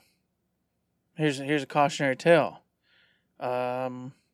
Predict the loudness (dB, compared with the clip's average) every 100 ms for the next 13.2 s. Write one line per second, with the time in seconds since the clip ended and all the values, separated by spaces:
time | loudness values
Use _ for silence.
0 | _ _ _ -20 -14 -2 0 0 0 0
1 | 0 -2 0 0 -2 -4 -2 2 4 4
2 | 2 2 0 2 0 0 -2 -2 -4 -4
3 | -8 -18 _ _ _ _ _ _ _ -10
4 | -8 -2 2 4 4 0 -8 -2 -2 0
5 | -6 -10 _ _ _ _ _ _ _ _
6 | _ -2 0 4 6 4 0 _ _ _
7 | -6 -4 -4 -4 0 2 6 6 6 2
8 | 2 2 6 6 8 6 4 2 0 -2
9 | -6 -8 -4 -4 0 0 0 -2 -2 -2
10 | -2 2 2 2 -4 -6 -8 -2 4 4
11 | 2 0 4 4 2 -2 -8 -20 -20 -20
12 | _ -4 2 8 8 10 8 8 4 0
13 | 0